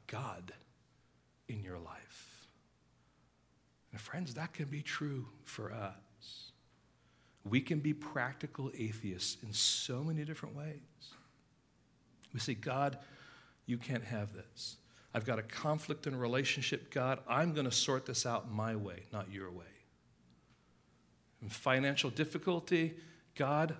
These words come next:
I'm not gonna do what you want me to do. I'm gonna sort it out my way." You go on. The wisdom of the world kicks in. God is set aside.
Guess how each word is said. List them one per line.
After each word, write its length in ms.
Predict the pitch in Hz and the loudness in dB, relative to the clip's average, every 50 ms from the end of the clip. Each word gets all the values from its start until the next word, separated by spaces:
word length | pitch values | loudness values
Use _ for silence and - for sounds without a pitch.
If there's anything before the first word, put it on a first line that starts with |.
| - - - - - | -8 -16 -18 -10 -2
I'm 200 | - 120 139 165 | 2 4 6 6
not 180 | 180 185 196 196 | 6 6 4 4
gonna 140 | - 170 151 | 2 2 2
do 240 | 127 123 147 139 131 | 2 4 4 4 6
what 180 | 131 143 - | 4 4 4
you 80 | 147 127 | 2 2
want 140 | 127 123 135 | 2 2 2
me 60 | 120 | 2
to 60 | 117 | 2
do. 140 | 117 127 120 | 2 2 2
I'm 140 | 123 143 165 | 4 4 4
gonna 120 | 156 135 | 4 4
sort 380 | - - - - 151 139 139 131 | 6 6 6 6 6 4 4 4
it 80 | 123 | 4
out 180 | 120 107 - - | 2 2 0 -2
my 380 | - 117 113 110 107 107 107 | -4 -4 -2 0 0 0 0
way." 400 | 104 95 87 90 87 - - - - - - - - - - - - - - - - - - - - | 0 -4 -6 -10 -14 -14 -16 -18 -20 -20 -20 -20 -20 -20 -20 -20 -20 -20 -20 -20 -20 -20 -20 -18 -16
You 60 | 120 | -10
go 220 | 110 - 139 147 | -8 -6 -4 -4
on. 180 | 185 202 190 147 - - - - - _ _ _ _ _ _ _ _ _ _ _ _ _ _ - | -4 -4 -6 -8 -12 -18 -20 -20 -20 _ _ _ _ _ _ _ _ _ _ _ _ _ _ -6
The 60 | - | -4
wisdom 440 | 107 104 127 156 180 - - 180 175 | 0 4 4 6 6 6 4 4 4
of 80 | 185 170 | 4 4
the 80 | 180 | 4
world 400 | 151 147 170 175 170 139 127 - | 4 4 4 4 4 4 2 -2
kicks 340 | - - - 135 - - - | -4 -4 -4 -2 -2 -2 -2
in. 240 | 156 165 170 135 107 - - - - - - - - - - - - - | -2 -2 -4 -6 -8 -12 -16 -18 -20 -20 -20 -20 -20 -20 -20 -20 -12 -2
God 300 | 107 139 131 147 175 175 | 2 2 4 6 6 6
is 100 | 170 - | 6 6
set 380 | - - - - 165 160 - 156 | 6 4 6 4 4 2 2 2
aside. 560 | 139 - - - 151 147 175 165 156 - | 2 4 4 2 2 -2 -2 -4 -6 -8